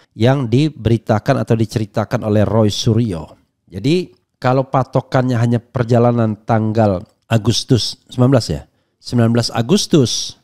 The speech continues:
ya, hampir tiga puluh hari ya. Ini hari ini jatuh tem-, eh, kemarin ya. Maka sesungguhnya, dan dia datang tujuh belas, ti-, belum jatuh tempo, maka sesungguhnya dia tidak jatuh tempo. Tapi bagaimana dengan penerbangan-penerbangan sebelumnya?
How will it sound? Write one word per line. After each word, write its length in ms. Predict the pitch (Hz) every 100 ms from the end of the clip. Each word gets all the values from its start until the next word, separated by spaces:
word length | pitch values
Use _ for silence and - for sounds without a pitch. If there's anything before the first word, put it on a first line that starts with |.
| _
ya, 240 | 92 123
hampir 400 | 165 110 107 135
tiga 240 | - 117 110
puluh 160 | 120
hari 240 | 107 120 127
ya. 60 | 101
Ini 100 | 143
hari 160 | 120 113 110
ini 160 | 131
jatuh 240 | 113 104 113
tem-, 240 | 107 95
eh, 480 | 101 85 - 117 110 -
kemarin 320 | 120 127 90
ya. 160 | 98 185 - -
Maka 240 | 110 202
sesungguhnya, 880 | - 143 123 104 82 78 98 185 185
dan 160 | 101 92
dia 240 | 113 143
datang 320 | 120 104 113
tujuh 240 | 117 104 98
belas, 240 | 120 -
ti-, 80 | 110
belum 320 | 92 107 101
jatuh 160 | 98 95
tempo, 560 | 98 82 76 117 185 -
maka 240 | 120 190
sesungguhnya 800 | 165 147 147 127 117 147 202 185 _
dia 160 | 104 160
tidak 400 | 175 127 98 - _
jatuh 320 | 101 101 107
tempo. 400 | 151 175 147 98
Tapi 240 | - - 202
bagaimana 400 | 156 147 185 233
dengan 380 | 160 143 175 185 _ _ -
penerbangan-penerbangan 1120 | 143 135 135 139 135 131 131 123 127 123 120
sebelumnya? 640 | - 117 127 127 95 73